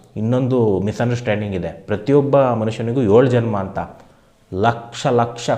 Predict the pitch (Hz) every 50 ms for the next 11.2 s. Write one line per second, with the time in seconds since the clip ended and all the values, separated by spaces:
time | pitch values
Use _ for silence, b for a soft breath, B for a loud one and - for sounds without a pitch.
0 | - - - 135 139 139 139 - - - - 135 127 135 - 135 120 117 113 110
1 | 104 98 - - - - 98 98 - 113 107 101 104 98 101 95 87 - - 95
2 | 95 87 87 85 - 90 90 - 85 82 - 82 78 - - - - - _ _
3 | - 139 131 127 139 170 196 196 196 190 175 180 180 175 175 170 170 - 220 220
4 | 190 131 131 135 135 135 - 139 123 120 120 - 95 92 92 87 90 82 80 -
5 | - b b b b b b 90 95 110 131 151 147 151 151 147 135 - 143 147
6 | 143 117 101 95 98 98 110 117 127 139 139 139 156 156 - 120 110 - - -
7 | 151 151 135 120 127 123 151 139 165 165 170 - 262 - - - B B B B
8 | B B B B B B B B _ _ _ _ _ - 160 165 147 123 - -
9 | 110 90 90 90 - 87 - - - - - - 180 170 185 175 160 151 156 175
10 | 139 120 135 175 208 233 233 220 202 180 196 185 - - - - 120 104 98 90
11 | - - - -